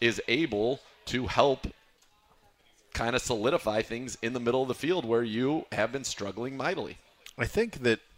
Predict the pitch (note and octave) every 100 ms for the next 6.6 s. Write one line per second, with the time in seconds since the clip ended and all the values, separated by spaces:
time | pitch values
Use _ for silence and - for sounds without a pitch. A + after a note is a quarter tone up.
0 | - _ _ _ _ _ _ - _ _
1 | _ _ _ _ - B2 - D3 C3 B2+
2 | C3 B2 A#2+ B2 - - A2+ - A2 F#2+
3 | E2 E2 F2 - - _ _ _ _ _
4 | _ - A2+ G#2 A2 - - F3 F3 E3
5 | G2+ B2 G#2+ - - G#2 G2+ G2+ G#2+ G2
6 | F#2+ F#2+ G#2 G2 D#2+ D#2+